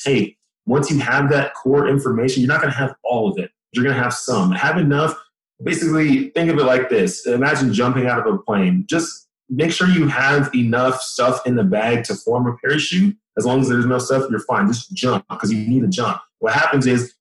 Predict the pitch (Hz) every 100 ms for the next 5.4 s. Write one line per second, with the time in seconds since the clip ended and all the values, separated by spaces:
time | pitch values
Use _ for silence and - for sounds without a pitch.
0 | - 117 - - 151 110 113 - 160 147
1 | 135 - - 147 120 117 117 - _ _
2 | - - 147 135 123 147 147 147 147 147
3 | 131 139 139 135 143 131 127 131 143 151
4 | 151 151 139 135 147 143 123 - 151 147
5 | - 135 143